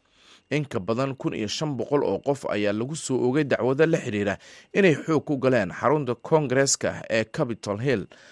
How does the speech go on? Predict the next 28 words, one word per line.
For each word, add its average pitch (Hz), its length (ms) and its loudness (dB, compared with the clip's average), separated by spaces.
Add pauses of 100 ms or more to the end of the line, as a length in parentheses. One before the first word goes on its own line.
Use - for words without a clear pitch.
(220)
Trump 120 380 2
ayaa 110 260 2
ballan 139 340 2
qaaday 92 320 2 (240)
inuu 196 180 0
si 202 140 -4
degdeg 123 420 4
ah 147 160 4
cafis 131 400 0
ugu 147 140 0
fidin 147 340 -2
doono 95 300 0 (240)
marka 127 360 -4
uu 95 140 -2
xafiiska 135 500 -6
la 147 140 4
wareego 135 500 4 (360)
labaatanka 131 640 4
bisha 101 360 -4
Janaayo. 101 600 0 (1800)
Kuuriyada 175 420 8
Waqooyi 139 500 4
ayaa 117 260 6
Isniinta 139 480 -2
maanta 131 420 0
ah 98 120 -4
riday 110 400 0
gan-, 110 380 -6